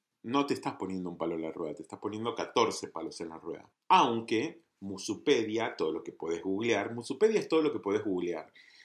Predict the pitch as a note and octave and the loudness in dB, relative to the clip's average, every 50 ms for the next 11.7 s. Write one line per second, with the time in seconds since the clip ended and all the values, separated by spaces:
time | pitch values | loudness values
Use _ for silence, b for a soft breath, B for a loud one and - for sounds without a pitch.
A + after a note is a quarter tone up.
0 | B B B B B B B - - D3+ D#3+ E3 E3+ E3+ E3+ E3 E3+ E3 E3 D#3+ | B B B B B B B 0 4 6 8 8 8 8 6 4 4 4 2 2
1 | C#3+ - - A#2 B2 C3+ C3+ - C#3 A#2+ A#2 G#2 G#2+ A2+ A#2+ C3 C3+ C3 - - | 2 -2 -2 0 2 2 2 0 -2 -2 -2 0 0 0 0 0 0 -2 -6 -12
2 | _ _ _ _ _ _ _ _ _ _ - B2 C3+ D3 D#3+ F3+ G#3 G3+ F3+ F3 | _ _ _ _ _ _ _ _ _ _ -8 -4 0 2 4 4 4 4 4 4
3 | D3 C#3 C#3 - - _ C#3 C3 C3 D#3+ F#3 A3 A3 - - E3 E3+ E3 F3+ F#3 | 4 4 4 0 -4 _ -14 -8 -4 -2 0 0 0 0 0 0 0 0 0 -2
4 | E3 C#3 A2 G2+ - - C3+ C3 D3 C3+ B2 - A#2 A2 A#2+ - D3 C#3 B2 A2+ | 0 0 -2 -2 -2 -2 -4 -2 -2 -4 -4 -4 -4 -4 -2 0 0 0 0 -2
5 | - - A#2 A#2 A#2+ A2 G#2+ A2 A2 A2+ B2+ C3 C3+ B2 - - _ _ _ _ | -4 -8 -6 -6 -4 -4 -2 0 0 0 0 -2 -4 -6 -8 -12 _ _ _ _
6 | _ - A#2 G#2 G2 G2 F#2+ F#2 F2+ F2+ F#2 - - G#2 F#2 - - - G#2+ G#2 | _ -10 -8 -6 -4 -4 -4 -4 -6 -8 -10 -10 -10 -10 -8 -6 -6 -4 -4 -4
7 | A2+ A2 G#2 - - A2 A2 A2+ - A#2+ G2+ F#2+ - - F2 F2+ F2+ F#2 F2 D#2+ | -2 -4 -4 -6 -8 -8 -4 -2 0 0 0 0 -4 -8 -6 -4 -2 0 0 0
8 | D2 D2 - - _ _ _ _ _ _ _ _ _ - G#2 G2+ F2+ E2+ D#2+ - | -2 -6 -10 -16 _ _ _ _ _ _ _ _ _ 0 0 2 2 0 -2 -6
9 | - - G#2 G2+ - - - A#2+ G2+ F#2 - _ - D2+ D2+ - b b b b | -8 -8 -8 -8 -6 -6 -6 -6 -6 -8 -10 _ -14 -14 -14 -14 b b b b
10 | b b b b _ - G2 - - F#2+ F#2+ - C3+ B2 - - - E2 - - | b b b b _ -8 -8 -6 -6 -4 0 2 2 2 2 0 -6 -8 -8 -4
11 | _ - C#3 C#3 C#3 - - D#3 D#3 E3+ F3 - - | _ 4 4 4 4 4 4 4 4 4 0 -4 -12